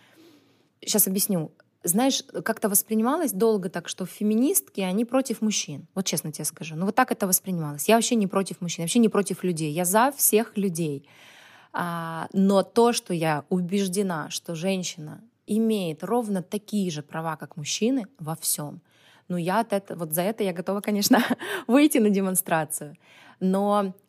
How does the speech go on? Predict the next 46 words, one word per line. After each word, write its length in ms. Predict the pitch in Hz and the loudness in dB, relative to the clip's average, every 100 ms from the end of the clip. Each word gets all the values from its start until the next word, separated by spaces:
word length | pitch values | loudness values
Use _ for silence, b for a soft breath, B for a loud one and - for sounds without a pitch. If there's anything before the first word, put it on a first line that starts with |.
| _ _ | _ _
я, 200 | 190 233 | 0 0
ты 100 | 240 | 0
знаешь, 260 | 214 277 285 | 0 0 0
как-то 240 | 220 226 | -2 0
ни-, 240 | 220 214 208 | 0 0 0
никогда 440 | 214 226 208 196 233 | 0 0 -2 -2 -2
не 120 | 214 | -2
чувств-, 200 | 247 - | -4 0
я 160 | 196 269 | 2 2
в 60 | |
таких 240 | 254 - 220 | 2 -2 -2
сферах 380 | - 170 151 156 | 4 4 2 -6
работала, 380 | 139 139 - 156 | -10 -12 -10 -6
вот 100 | 175 | -4
я, 60 | |
наверно, 140 | 170 156 | -6 -6
так 180 | 151 | -6
скажу, 300 | - - 160 - | -6 -8 -16 -12
что 200 | - - | -8 -2
я 60 | 202 | 0
никогда 300 | 196 185 247 | 0 0 0
не 120 | 208 | 0
чувствовала 440 | - 269 - 190 | 0 0 0 -2
каких-то 420 | 175 165 214 - 170 | -4 -10 -10 -8 -6
ущемлений 580 | 170 - 180 226 277 180 | -4 -4 -4 -2 -2 -2
собственных 520 | 196 - - 180 - | -4 -6 -6 -6 -6
прав. 240 | - 135 - b b b | -8 -8 -12 b b b
Наоборот, 540 | 196 208 233 196 156 - | 0 2 2 0 -2 -8
вот 120 | 151 | -10
как-то 260 | 190 - 180 | -12 -8 -4
есть 280 | 202 233 | -2 -2
много 280 | 196 214 196 | -2 -4 -4
мужчин 280 | 190 - 247 | -6 -4 -4
в 20 | |
моём 160 | 233 190 | -4 -6
окружении, 340 | - 180 165 | -8 -10 -10
которые 240 | - - 170 | -10 -12 -6
прислушиваются 720 | 220 - 175 190 190 196 - | -4 -2 -4 -6 -6 -6 -6
к 80 | 190 | -6
моему 180 | 196 | -6
мнению, 580 | 196 156 160 160 151 147 b b b b | -4 -4 -4 -6 -8 -12 b b b b
советуются. 920 | - 202 175 185 180 - 160 - 151 | -2 0 0 0 -2 -4 -6 -4 -6
И 80 | 147 | -8
я 200 | 160 240 | -2 -2
чувствую 440 | - 277 - 233 220 | -2 -4 -2 0 0
себя, 380 | - 202 208 | 0 0 0